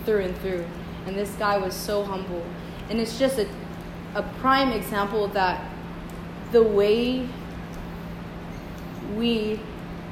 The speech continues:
portray ourselves as God's servants, it matters.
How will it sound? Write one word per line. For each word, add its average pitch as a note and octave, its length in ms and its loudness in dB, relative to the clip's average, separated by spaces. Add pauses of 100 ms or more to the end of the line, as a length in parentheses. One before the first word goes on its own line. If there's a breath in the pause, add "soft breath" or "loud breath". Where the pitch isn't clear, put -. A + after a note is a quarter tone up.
(340)
portray C#4+ 440 4
ourselves G#3+ 840 4 (500)
as G3+ 220 2
God's G3 340 4
servants, G#3 600 -2 (560)
it B3+ 140 0
matters. G3+ 600 -2